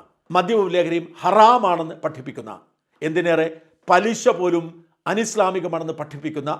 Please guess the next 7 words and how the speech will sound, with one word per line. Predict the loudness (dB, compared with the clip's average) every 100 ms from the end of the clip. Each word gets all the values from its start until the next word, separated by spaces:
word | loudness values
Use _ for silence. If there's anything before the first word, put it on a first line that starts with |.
| -2
മതത്തിൽ | -2 -2 -4 -6
വിശ്വസിക്കുന്നവർ | -8 -10 -8 -6 -6 -4
ഇങ്ങനെ | -6 -6 -12 _ _ _ -4
ലഹരിയുടെ | -2 0 0 -2 -2 -4 -6
മൊത്തക്കച്ചവടക്കാരും | -8 -6 -6 -6 -6 -4 -6 -6 -6 -6 -12
ചില്ലറ | -8 -6 -6
കച്ചവടക്കാരുമാവുന്നത്? | -8 -10 -10 -8 -8 -10 -10 -10 -10